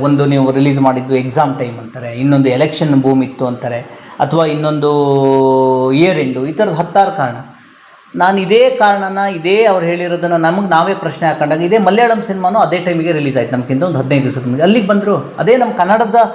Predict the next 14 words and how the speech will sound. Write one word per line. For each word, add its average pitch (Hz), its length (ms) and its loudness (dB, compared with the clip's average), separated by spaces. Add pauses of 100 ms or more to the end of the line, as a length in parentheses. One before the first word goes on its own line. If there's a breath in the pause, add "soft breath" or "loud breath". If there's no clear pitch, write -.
(320 loud breath)
ಕರ್ನಾಟಕದಲ್ಲೇ 226 800 0
ಕನ್ನಡದವರೇ 226 640 0
ಮ್ಯಾಕ್ಸಿಮಮ್, 180 600 -2
ಯಾಕೆಂದ್ರೆ 165 420 -4
ಈಗ 156 120 -2
ಕರ್ನಾ-, 135 380 -2
ಬೆಂಗಳೂರಿನಲ್ಲಿ 196 520 2
ಎಷ್ಟು 160 200 -2
ಜನ 180 140 0
ಮಲಯಾಳೀಸ್ 165 460 2
ಇದ್ದಾರೆ? 151 260 0
ತುಂಬ 208 380 -4
ಕಡಿಮೆ 160 320 -2
ಇರೋದು. 110 240 -8